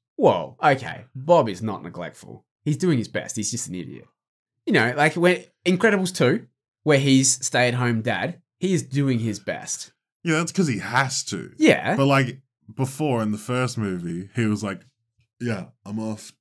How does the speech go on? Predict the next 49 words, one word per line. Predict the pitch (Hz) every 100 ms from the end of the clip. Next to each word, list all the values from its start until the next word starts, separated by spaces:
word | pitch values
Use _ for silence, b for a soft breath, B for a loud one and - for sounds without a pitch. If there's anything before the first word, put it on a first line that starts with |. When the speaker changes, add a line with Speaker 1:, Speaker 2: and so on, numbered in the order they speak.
| -
Speaker 2:
doing | 95 95 107
stuff." | - 113 156 _ _ _ _ -
So | 113 87 82 - _ _ _ -
Speaker 1:
I | 185
mean, | 190
she | 185 202
was, | 151
Speaker 2:
And | 127
then | 120 -
Speaker 1:
like, | 151 151
the |
housewife, | 127 139 135 - 98 85 120
right? |
Speaker 2:
Exactly, | 120 147
Speaker 1:
Like, | 135
Speaker 2:
yeah. | 113
Speaker 1:
that's, | 123 98 -
yeah, | 120 85
she, | 104 147 135 131
he | - 202
had | 190 160
a |
job. | 135 117 117 - -
She | 139
was | 127
staying | 127 127 120
home | 113
looking | 110 117
after | 113 113
the | 113
kids. | 113 98 -
She | 123
Speaker 2:
Yeah. |
Speaker 1:
was | 113 110
the | 104
mum. | 98 90 - b b
And | 113
then | 113
obviously | 110 120
those | 113 104
roles | 107 101 98
reverse | 95 98 92
in | 101 98 90 _ 113
Incredibles | 107 101 87 -
two. | 78 62 _ _
Speaker 2:
Great | - 98
movie. | 85 - - - _ _ _ _ _
Speaker 1:
Which | - 104
one? | 98 82